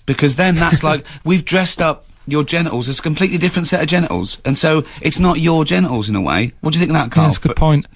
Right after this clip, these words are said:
Speaker 3: Good point. Um, Five Live. Um, the thing is, I can't remember words.
Speaker 2: Right.
Speaker 3: So, like, Ricky got me to do an advert for one of his stand-up things. And how long was it? Thirty seconds?
Speaker 1: Hmm.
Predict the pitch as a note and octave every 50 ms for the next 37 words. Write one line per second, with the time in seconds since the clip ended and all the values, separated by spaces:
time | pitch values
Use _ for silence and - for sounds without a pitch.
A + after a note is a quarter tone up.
0 | - - - F#3+ - - - E3 E3 D#3 C#3 - - - - - - - - -
1 | D3+ C#3+ C#3+ C#3+ C3+ C3 A#2+ - - - - - - C#3+ B2+ A#2+ - B2 A#2+ B2+
2 | C#3 C3+ - - - - - - - - - - - - - - - - - D#3+
3 | D3 D3 D#3 D#3+ E3 E3 E3 E3 E3 D3+ - - - - - - - - - -
4 | F3 - - - C#4 C4+ C4 B3 B3+ B3+ A3 D3+ B2 A#2+ A#2+ A#2+ - - - C#3
5 | - - - G#3 G3+ G3 F3 F#3+ F3 E3+ F#3 F#3+ F#3+ F#3 D#3+ B2+ B2 A#2 A#2+ C#3+
6 | D3+ D3+ C#3+ B2 G#2+ - - - - - - - - - - - - - - -
7 | - - - - - - - - - - - - - - - A#2 A2+ A2+ - E3
8 | D3+ D#3 F3 E3 E3 D#3+ D#3+ D#3+ D#3+ F#3 F3 - F3+ D3+ E3 D3 D3+ C#3 - -
9 | D3+ C#3 C3+ D3+ F3+ F3 C#3+ C#3 C#3+ B2+ A#2+ C3 C#3+ - - B2+ B2+ B2+ B2 A#2+
10 | B2 A2+ - - D3 D3+ D3+ C#3 B2+ - - C3+ A#2+ A#2+ A#2 D3 E3 E3+ E3+ E3+
11 | E3+ D#3+ D3 B2+ A2 A#2 A2+ - - - E3 D#3 D3+ D#3+ - E3+ C#3+ - - B2+
12 | A2 A2+ A2+ A2 G#2+ G2+